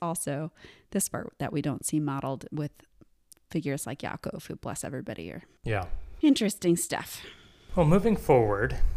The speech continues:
Speaker 2: she tells him to take two young goats from
Speaker 1: Mm-hmm.
Speaker 2: the fields, from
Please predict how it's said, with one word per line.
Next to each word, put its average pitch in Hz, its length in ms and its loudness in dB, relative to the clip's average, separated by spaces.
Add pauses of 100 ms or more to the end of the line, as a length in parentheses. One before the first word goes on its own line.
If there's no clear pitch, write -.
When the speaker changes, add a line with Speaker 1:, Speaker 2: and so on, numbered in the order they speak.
(100)
Speaker 2:
she - 160 -2
tells 170 240 6
him 180 80 -2
to 175 100 0
take 147 440 0
two - 180 0
young 151 280 2
goats 117 480 2 (160)
from 135 360 6 (100)
Speaker 1:
Mm-hmm. 127 80 -2
Speaker 2:
the 107 420 -2 (140)
fields, 107 600 -4
from - 80 -6